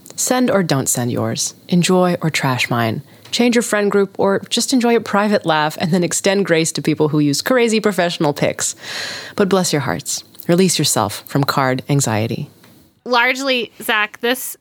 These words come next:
Speaker 2: this letter writer is telling you, stop worrying about whether you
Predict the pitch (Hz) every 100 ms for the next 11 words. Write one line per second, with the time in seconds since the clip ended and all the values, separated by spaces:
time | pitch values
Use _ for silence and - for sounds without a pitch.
0 | _ - 220 339 - 359 294 262 233 220
1 | 208 208 - 220 214 202 196 190 190 -
2 | _ _ _ _ - - 302 269 226 208
3 | 170 160 185 - 202 196 175 180 175 175
4 | 160 156